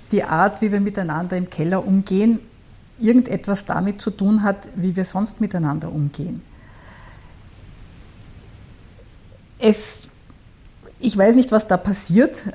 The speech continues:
Ähm, das, das sind andere Persönlichkeiten. In dem Moment, wo wir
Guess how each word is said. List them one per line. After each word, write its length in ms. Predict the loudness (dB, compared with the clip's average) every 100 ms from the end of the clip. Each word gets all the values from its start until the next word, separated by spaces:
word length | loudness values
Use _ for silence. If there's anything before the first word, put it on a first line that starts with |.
| -6
Ähm, 460 | 2 4 4 2 -2 -10 -20 -20 -20 -20 -20 -20 -20 -20 -20 -20 -20 -20 -20 -20 -20 -20 -20 -20 -20 -20 -2
das, 420 | 0 0 -2 -6 -10 -20 -20 -20 -20 -20 -20 -20 -4
das 180 | 0
sind 200 | 2 2
andere 240 | 2 0 0
Persönlichkeiten. 920 | 0 0 2 2 0 -4 -8 -6 -8
In 140 | -4
dem 160 | 2 6
Moment, 460 | 6 6 4 2 2
wo 160 | 0
wir 160 | 2 2